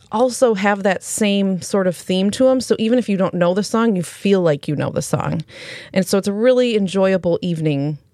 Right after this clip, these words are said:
of music. And then, of course, you're outside, right on the lake shore.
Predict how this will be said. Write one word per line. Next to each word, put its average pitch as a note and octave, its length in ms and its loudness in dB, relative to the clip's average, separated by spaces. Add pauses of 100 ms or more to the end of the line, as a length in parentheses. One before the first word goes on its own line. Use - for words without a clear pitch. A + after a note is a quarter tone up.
(220)
of D#3 160 -4
music. - 540 -6 (340)
And F3+ 240 0
then, E3+ 140 0
of E3 100 -6
course, - 280 -2
you're F3 100 0
outside, F3+ 680 0 (600)
right F#3+ 240 2
on F3+ 160 -2
the D#3+ 360 2
lake F3+ 220 2
shore. D#3+ 600 2